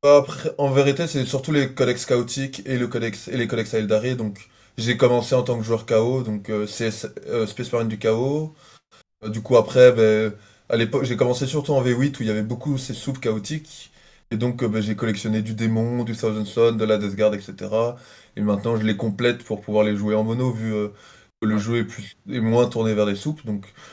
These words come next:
Speaker 1: grosso modo, à part le, le C K, j'ai toutes les, les armées chaotiques.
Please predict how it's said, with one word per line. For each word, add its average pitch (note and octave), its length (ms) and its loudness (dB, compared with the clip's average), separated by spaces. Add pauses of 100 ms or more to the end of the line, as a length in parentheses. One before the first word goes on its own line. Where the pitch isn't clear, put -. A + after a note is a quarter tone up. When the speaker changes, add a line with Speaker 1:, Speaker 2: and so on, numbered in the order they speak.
(220)
Speaker 1:
grosso B2 300 0
modo, B2+ 220 6
à B2+ 160 8
part C3 180 10
le, A2+ 320 4
le A2+ 400 0
C A#2+ 240 -4
K, - 100 -2 (600)
j'ai A2 160 -4
toutes B2+ 260 -8
les, G#2+ 420 -2
les G#2 200 -2
armées G2+ 240 0
chaotiques. G2+ 680 -8